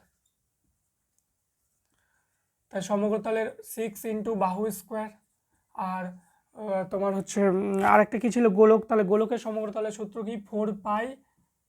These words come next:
আর স্কয়ার। তাহলে এটাই যদি হয়, তাহলে আমরা সিক্স by ফোর পাইকে আলাদা লি-, লিখে রেখে বাহু by r-কে তার স্কয়ার করে দেবো, অর্থাৎ three by one-এর স্কয়ার। তাহলে কত হয়ে যাবে? নাইন by ওয়ান। তাহলে এখানে হয়ে যাবে নাইন by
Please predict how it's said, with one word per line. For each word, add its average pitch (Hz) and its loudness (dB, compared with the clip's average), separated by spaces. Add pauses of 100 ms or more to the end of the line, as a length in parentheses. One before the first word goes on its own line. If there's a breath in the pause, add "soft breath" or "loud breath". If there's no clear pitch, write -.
(340)
আর 208 0
স্কয়ার। 175 -8 (400 soft breath)
তাহলে 202 2
এটাই 233 0
যদি 226 0
হয়, 180 -4 (440 loud breath)
তাহলে 202 0
আমরা 202 0
সিক্স - -8
by 208 0 (580)
ফোর 220 -2
পাইকে 226 -2
আলাদা 208 0
লি-, 220 -2
লিখে 208 0
রেখে 208 -4 (360 soft breath)
বাহু 208 4
by 220 0
r-কে 214 -8
তার 220 -2
স্কয়ার 226 -2
করে 214 0
দেবো, 196 0
অর্থাৎ 208 -2
three 220 -4
by 220 0 (120)
one-এর 214 -2
স্কয়ার। 208 -6
তাহলে 214 -4
কত 214 -4
হয়ে 226 -2
যাবে? 226 -4
নাইন 220 -4
by 220 0
ওয়ান। 185 0 (420 loud breath)
তাহলে 202 -2
এখানে 208 0
হয়ে 214 0
যাবে 220 -2
নাইন 208 -2
by 247 -2